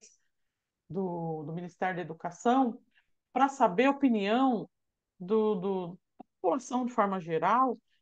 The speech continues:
de como percentual, ou como que o E A D tem que acontecer. Com certeza vai ter alguma, alguma mudança aí nesse cenário. Por quê? Porque também saiu agora, no final de,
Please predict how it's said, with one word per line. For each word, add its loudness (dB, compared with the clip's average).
de -20
como -2
percentual, 4
ou 0
como 0
que -4
o 2
E 0
A 2
D 2
tem 2
que -4
acontecer. 0
Com -2
certeza 0
vai 0
ter -2
alguma, 0
alguma 2
mudança 2
aí 2
nesse -2
cenário. -2
Por -4
quê? 2
Porque -6
também 6
saiu 6
agora, 4
no -4
final 0
de, -6